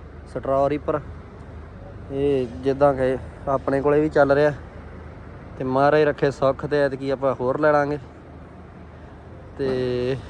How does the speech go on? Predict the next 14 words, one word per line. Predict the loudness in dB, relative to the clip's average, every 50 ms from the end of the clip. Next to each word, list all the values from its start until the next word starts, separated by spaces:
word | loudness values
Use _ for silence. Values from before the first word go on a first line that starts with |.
| -14 -14 -14 -14 -12 -6 -2
ਇਹ | -2 0
ਤਾਂ | 2 4 4 4
ਤਕਰੀਬਨ | 2 2 0 0 0 0 0 0 0 0 -2 -4 -8 -12 -12 -12 -12 -12 -12 -14 -14 -14 -14 -12 -8 -2
ਇਹਦੇ | 2 4 6 6
'ਚ | 6 6 4
ਜੋ | 6 8 10 10 10
ਵੀ | 8 6
ਤਬਦੀਲੀ | 6 6 4 6 6 4 4 4 4 4 6 6
ਹੈ | 6 6 4 4
ਉਹ | 2 2 0
ਹੋ | 0 0 0
ਸਕਦੀ | 2 0 0 0 0 0 0 0
ਅੰਦਰ | 2 2 2 2
ਹੋਵੇ, | 2 2 0 0 -2 -4